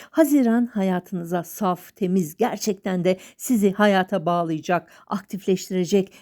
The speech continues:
heyecanlandıracak, yepyeni bir ilişki getirecek. Öte yandan ilişkisinde tıkanıklık yaşayanlar, Haziran itibariyle bir karara varacaksınız. Bir nevi tamamlanma yaşayacaksınız diyebilirim. İşinizde bir süredir uğraştığınız,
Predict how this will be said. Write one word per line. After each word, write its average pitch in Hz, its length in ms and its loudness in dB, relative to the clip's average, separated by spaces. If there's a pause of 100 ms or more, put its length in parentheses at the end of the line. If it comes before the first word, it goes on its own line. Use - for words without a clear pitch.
heyecanlandıracak, 214 1000 0 (180)
yepyeni 247 480 4
bir 233 260 0 (140)
ilişki 196 400 -4
getirecek. 160 760 -4 (280)
Öte 269 200 2
yandan 196 440 2
ilişkisinde 233 760 0
tıkanıklık 254 640 -2
yaşayanlar, 165 680 -2 (300)
Haziran 208 580 2
itibariyle 170 880 -2
bir 185 100 -6
karara 170 720 2
varacaksınız. 156 840 -4 (360)
Bir 370 100 0
nevi 294 300 2
tamamlanma 233 640 2
yaşayacaksınız 151 800 -4
diyebilirim. 151 460 -8 (260)
İşinizde 302 640 2
bir 330 60 4
süredir 190 440 -2
uğraştığınız, 175 880 -2